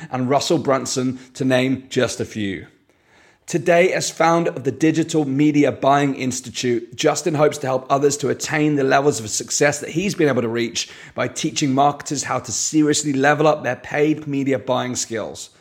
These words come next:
And Justin does all of this whilst traveling the world and being able to spend quality time with his family.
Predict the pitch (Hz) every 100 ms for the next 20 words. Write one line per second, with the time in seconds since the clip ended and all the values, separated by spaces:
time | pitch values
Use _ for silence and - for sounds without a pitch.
0 | _ _ - - 139 170 - 170 151 147
1 | 151 185 185 147 139 - - - - 123
2 | - 165 151 160 170 165 143 120 117 117
3 | 117 123 123 117 - 120 113 143 135 131
4 | 143 139 - 117 113 113 113 107 107 104
5 | 95 -